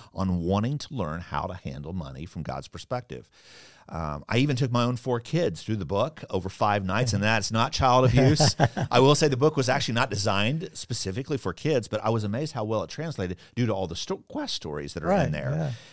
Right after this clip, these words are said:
Speaker 1: And I will tell you, as a dad, we probably had the best spiritual conversations over those five nights talking
Speaker 2: Yeah.
Speaker 1: about these different topics.
Speaker 2: Yeah. I can see that. Uh, I think the book lends itself well to parents doing this with their kids. I really do.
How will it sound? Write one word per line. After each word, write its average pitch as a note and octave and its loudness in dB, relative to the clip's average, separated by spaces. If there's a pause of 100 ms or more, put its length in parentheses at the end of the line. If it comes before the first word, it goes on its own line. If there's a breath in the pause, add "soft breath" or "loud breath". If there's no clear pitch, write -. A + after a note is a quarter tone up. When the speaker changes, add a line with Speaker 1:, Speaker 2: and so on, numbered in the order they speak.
(180 loud breath)
Speaker 1:
And G#2+ 0
I B2 0
will E3 -2
tell G#2+ -2
you, C3+ -2
as A2 -4
a E2+ -4
dad, G2 -2
we A#2+ -2
probably G#2 -6
had G2 -8
the F2 -4
best F2+ -6
spiritual A#2 -6
conversations G#2 -10
over F2 -8
those E2 -8
five E2+ -10
nights E2 -10 (180)
talking G2+ -6
Speaker 2:
Yeah. E2 -4
Speaker 1:
about D#2+ -4 (160)
these F2+ -12
different D#2+ -12
topics. - -12 (320)
Speaker 2:
Yeah. D3+ -20 (680)
I C#3+ 0
can C3+ 0
see C#3+ 4
that. B2+ 4
Uh, C3+ -2
I D3 -4
think F3 2
the C#3+ -4
book C#3 0
lends C#3 2
itself - 0
well B2+ 4
to - -2
parents C3+ 0
doing C3+ 2
this A#2+ 0
with A#2 0
their A2 -6
kids. A2+ -4
I B2 -4
really A#2 -4
do. A#2 -4